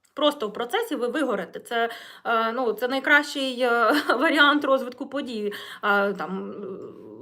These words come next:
оптимально, що ви створите для себе там якісь речі, які потім вас же будуть, знаєте, в самий такий непідходящий момент будуть вам повертатися, м, і боляче вас бити. І, ну, хтось називає це і бумеранг, я просто називаю це,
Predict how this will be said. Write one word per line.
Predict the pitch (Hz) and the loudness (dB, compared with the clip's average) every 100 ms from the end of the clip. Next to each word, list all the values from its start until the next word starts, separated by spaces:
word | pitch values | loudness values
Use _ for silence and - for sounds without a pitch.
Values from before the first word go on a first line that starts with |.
| - | -4
оптимально, | 247 - 269 392 480 381 | -4 -2 4 4 4 0
що | 294 | -2
ви | 285 | -4
створите | 285 320 392 311 | -2 2 2 2
для | 247 254 | -2 -2
себе | 254 339 269 | 2 2 2
там | 240 226 | -4 -6
якісь | 233 262 277 269 | -6 -6 -6 -4
речі, | 233 247 403 - 285 | -2 2 0 0 -4
які | - | -6
потім | 262 294 311 320 349 370 - - | -6 -2 -2 -2 -6 -6 -12 -8
вас | 202 269 262 240 | 4 8 8 6
же | 254 | -2
будуть, | 214 339 277 196 | -2 -2 -2 0
знаєте, | 262 359 269 | 2 4 2
в | - | 2
самий | 269 269 233 | 4 4 0
такий | 226 233 | -6 -8
непідходящий | 226 247 - 254 247 240 - 233 | -8 -8 -6 -2 0 -2 -4 -6
момент | 254 381 359 | -2 0 0
будуть | 226 220 220 | -4 -8 -6
вам | 226 220 | -6 -4
повертатися, | 233 226 - 302 403 381 392 349 370 - - - 240 | -4 -4 4 6 6 2 2 2 0 -10 -18 -16 -8
м, | 240 240 214 | -4 -2 -2
і | 277 294 | 0 0
боляче | 214 247 254 233 208 | 2 2 2 0 0
вас | 220 226 220 208 | 2 0 -2 -2
бити. | 202 247 - - - - - | 0 0 -2 -6 -6 -10 -8
І, | 220 214 196 | -4 -2 -2
ну, | 208 | -2
хтось | 185 311 302 | -6 -6 -4
називає | 240 240 240 208 | -2 2 2 0
це | 220 | -2
і | 208 | -4
бумеранг, | 226 262 330 440 440 269 | -2 2 4 4 4 0
я | 277 | 0
просто | 294 262 - 220 | 0 -2 -2 -6
називаю | 208 220 285 233 | -4 0 0 0
це, | - 208 | -2 -6